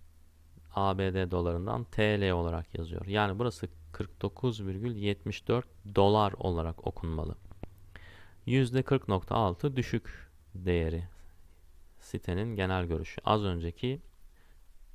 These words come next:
en başta gördüğümüz yazar ve analistin değerlendirmesiydi. Bir de Simply Wall sitesinin değerlendirmesi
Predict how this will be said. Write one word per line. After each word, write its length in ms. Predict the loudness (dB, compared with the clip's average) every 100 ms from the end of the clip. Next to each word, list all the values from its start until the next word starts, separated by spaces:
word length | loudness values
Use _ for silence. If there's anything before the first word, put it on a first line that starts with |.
| -20 -20 -20 -20 -20 -8
en 220 | -2 0 2
başta 280 | 0 -2
gördüğümüz 680 | -4 -2 -2 -2 -4 -4 -2
yazar 420 | 2 2 2 2
ve 40 | 0
analistin 560 | 0 0 -4 -6 -4
değerlendirmesiydi. 1040 | 0 0 0 -2 -4 -4 -6 -8 -6 -6 -4
Bir 180 | -2 0
de 200 | 0 -2 -10 -16 -18 -20
Simply 400 | -12 -2 -2 0
Wall 220 | 2 2 0
sitesinin 520 | -2 -6 -4 -2 0
değerlendirmesi 960 | 2 2 0 0 -2 -4 -4 -4 -6